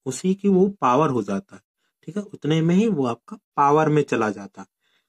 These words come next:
So ये आ जाएगा आपका, अ, वन upon K, K की पावर कितना हो जाएगा? हाफ,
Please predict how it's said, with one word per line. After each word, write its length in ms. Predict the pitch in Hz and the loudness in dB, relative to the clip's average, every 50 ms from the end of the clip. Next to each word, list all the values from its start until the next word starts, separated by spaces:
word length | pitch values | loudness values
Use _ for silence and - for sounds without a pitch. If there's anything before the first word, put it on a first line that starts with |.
| _ _ | _ _
So 340 | - - - 196 196 196 - - | -8 -4 0 2 2 2 0 0
ये 240 | 135 131 135 180 214 | -2 -2 0 2 2
आ 160 | 202 185 160 | 2 2 2
जाएगा 380 | 135 - 135 127 127 131 139 160 | 0 0 0 0 0 0 0 0
आपका, 340 | 156 - _ - 160 156 156 | -2 -4 _ -4 -2 0 0
अ, 260 | 156 - 131 127 123 | 0 0 0 0 0
वन 300 | 120 117 131 147 165 170 | 0 0 0 -2 0 0
upon 340 | 185 175 _ - 175 175 175 - _ 131 | -2 -4 _ -4 -4 -4 -6 -4 _ 0
K, 180 | 127 156 190 196 _ - | 0 0 -2 -4 _ -2
K 100 | 151 156 | -2 -2
की 200 | - - 190 190 | 0 0 0 0
पावर 360 | 196 - 131 117 117 135 - | 0 0 -2 -2 0 -2 -2
कितना 300 | - - - - - 196 | -2 -4 -8 -6 -2 0
हो 80 | 180 180 | 0 0
जाएगा? 360 | 151 143 127 113 113 110 104 | 0 0 -2 -2 -2 -4 -4
हाफ, 260 | - 147 165 185 - | -2 -2 -2 -2 -4